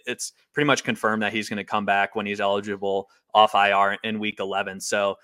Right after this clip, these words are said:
Miami has their bye in week ten. You basically have weeks eight and nine to use these Miami running backs until Achane comes back. So I,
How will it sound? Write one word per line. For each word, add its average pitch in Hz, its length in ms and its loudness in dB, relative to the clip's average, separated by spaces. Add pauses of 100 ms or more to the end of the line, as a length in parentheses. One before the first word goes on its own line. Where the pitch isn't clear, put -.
(220)
Miami 113 320 0
has 110 120 -2
their 104 120 -2
bye 107 200 4
in 104 80 -4
week 104 180 -10
ten. 120 220 0
You 107 80 -4
basically 107 300 0
have 98 140 -2 (100)
weeks 107 300 -8
eight 107 240 -4
and 104 140 -10
nine 101 440 -4 (300)
to 110 80 -8
use 104 320 -4
these 101 200 -8
Miami 101 320 -4
running 98 220 -4
backs 101 240 0
until 101 300 -6
Achane 101 480 -6 (320)
comes 107 240 -2
back. 101 340 4
So 101 300 2
I, 107 160 2